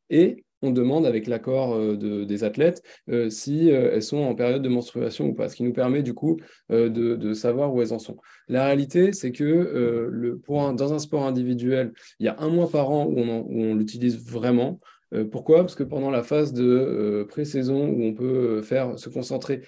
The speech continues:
que sur la préparation, euh, physique, euh, et je parle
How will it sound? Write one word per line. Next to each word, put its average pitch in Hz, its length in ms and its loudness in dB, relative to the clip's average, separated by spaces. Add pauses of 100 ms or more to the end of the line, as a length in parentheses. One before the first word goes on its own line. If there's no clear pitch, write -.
(180)
que 190 200 4
sur 147 160 0
la 120 100 4
préparation, 135 720 -2
euh, 107 320 2
physique, 131 540 -4 (260)
euh, 110 240 2
et 110 80 0
je 107 80 -10
parle 147 240 4